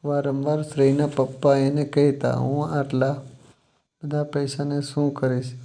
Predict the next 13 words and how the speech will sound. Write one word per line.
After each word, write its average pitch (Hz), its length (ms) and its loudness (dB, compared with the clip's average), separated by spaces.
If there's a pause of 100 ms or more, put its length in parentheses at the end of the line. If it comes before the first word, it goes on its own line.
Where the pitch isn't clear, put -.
(140)
ત્યા-, 147 120 2 (1200)
ત્યારે 156 320 4
શ્રેય 151 320 10
કહેતો, 147 680 6 (1300)
"પપ્પા, 156 540 4
દાન 147 440 2
કરવાની 147 560 4
ઘણી 139 320 2
જગ્યાઓ 135 640 4
છે, 135 320 2
ઘણા 139 380 2
ટ્રસ્ટો 143 720 4
છે. 139 380 6